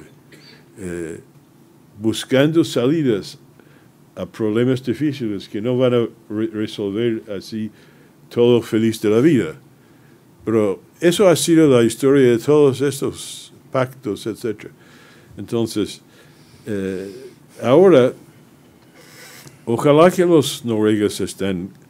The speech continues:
ganando terreno día por día en, en preparar ideas. Eh, eh, el, eh, el concepto de atacar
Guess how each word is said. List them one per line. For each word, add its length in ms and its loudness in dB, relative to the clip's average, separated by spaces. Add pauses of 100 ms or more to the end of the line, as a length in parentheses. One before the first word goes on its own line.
(360)
ganando 580 -2
terreno 720 -2 (240)
día 220 -2
por 300 -8
día 420 -4
en, 300 -12 (1400)
en 180 -8
preparar 760 -4
ideas. 800 -6 (1000)
Eh, 500 -8 (1300)
eh, 180 -4 (440)
el, 400 -4 (920)
eh, 440 -14 (640)
el 280 -12
concepto 720 0
de 320 0
atacar 840 2